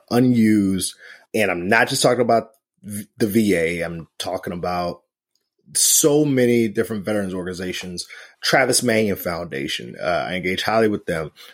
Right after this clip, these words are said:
Team Red, White, and Blue, Team Rubicon. There's, you know, your, uh, Wounded Warrior Project. There's Ainsley's Angels. I mean, there's a lot of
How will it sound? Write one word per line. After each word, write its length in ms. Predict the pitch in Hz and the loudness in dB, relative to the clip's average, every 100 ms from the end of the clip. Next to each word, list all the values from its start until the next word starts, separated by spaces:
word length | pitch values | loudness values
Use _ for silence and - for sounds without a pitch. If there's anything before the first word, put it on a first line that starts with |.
| - | -2
Team 260 | 127 120 | 0 2
Red, 200 | 120 117 | 4 4
White, 260 | 113 107 101 | 4 2 2
and 160 | 98 | 0
Blue, 480 | 87 92 85 71 65 - - - | -2 -4 -2 -4 -6 -12 -20 -10
Team 260 | - 123 123 | 0 2 4
Rubicon. 760 | 123 113 101 - 73 69 - | 4 4 0 -2 -6 -8 -12
There's, 380 | 85 95 95 92 | -4 -2 -2 -4
you 60 | 73 | -6
know, 220 | 98 95 | -4 -2
your, 260 | 92 98 95 - _ - | -2 -2 -4 -6 _ -6
uh, 100 | 98 - _ _ | -6 -8 _ _
Wounded 520 | 92 92 107 120 135 | -6 -6 0 2 4
Warrior 320 | 123 127 117 101 | 4 4 4 2
Project. 640 | - 80 80 - 57 - - | -2 -4 -6 -6 -10 -12 -10
There's 600 | 101 98 95 90 - - _ _ 120 | -6 -4 -4 -6 -10 -14 _ _ 0
Ainsley's 400 | 135 131 139 120 | 2 4 4 4
Angels. 600 | 127 127 104 92 87 92 | 4 2 2 -2 -4 -6
I 100 | 101 | -6
mean, 220 | 98 90 | -6 -6
there's 200 | 123 123 | -4 0
a 80 | 123 | 2
lot 680 | 117 113 113 117 123 117 - | 2 4 4 4 2 0 -6
of 320 | 95 90 98 | -8 -8 -8